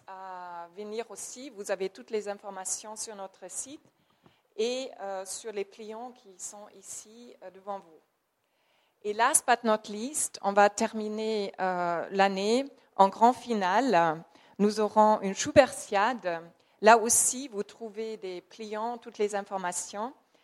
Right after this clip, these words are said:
Ce sera le dix-huit, euh, novembre et vous êtes tous chaleureusement conviés. J'aimerais aussi dire merci, euh, à mon team, à Anne Bandley, qui est la vice-présidente et qui s'est sans doute cachée quelque part.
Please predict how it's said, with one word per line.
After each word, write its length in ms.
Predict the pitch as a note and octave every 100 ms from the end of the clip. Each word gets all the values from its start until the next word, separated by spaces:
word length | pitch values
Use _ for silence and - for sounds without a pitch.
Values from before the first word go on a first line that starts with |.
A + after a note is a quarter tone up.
| _ _ -
Ce 80 | G#3
sera 220 | - G#3
le 120 | G3+
dix-huit, 760 | G3 C#4 B3+ B3 A#3+ - - -
euh, 920 | F#3+ F#3+ F#3 F#3 F3+ F3+ F3 F3 D#3 A2+ -
novembre 640 | F#3+ F#3 F#3 A3 D4 G3
et 140 | E3+
vous 240 | F3+ G3 G3
êtes 180 | G3 -
tous 500 | A#3 B3+ - - -
chaleureusement 880 | G3 F#3+ F#3+ G3+ - G#3+ A3+ A3+ _
conviés. 460 | G#3+ G#3 E3+ F3 D#3 _ _ _ _ _ _ _ _ _ _ _ _ _
J'aimerais 460 | G#3 A#3 C4+ C#4 C4
aussi 340 | A#3 - B3+
dire 280 | F#3 A3 A#3
merci, 720 | A3 G3+ - - B3 A3+ G3 _ _ _ _ _ _ -
euh, 180 | F#3+ F#3
à 80 | -
mon 220 | G#3+ G3+
team, 520 | G#3 - A#3+ E4 G3+ - -
à 280 | F#3 F3 G#3+
Anne 140 | B3+
Bandley, 480 | A#3 A3+ A3 A3 A3
qui 180 | - F#3+
est 20 |
la 120 | F3+
vice-présidente 1000 | G3+ A#3 - A3+ G3+ G3 F#3+ A#3+ - -
et 100 | F#3+
qui 180 | F#3+ G3+
s'est 120 | F#3+
sans 220 | F#3 F#3+ F#3+
doute 240 | G3+ -
cachée 380 | G#3 G3 A3 G#3
quelque 260 | F#3 G3+
part. 300 | F3+ F#3 A3+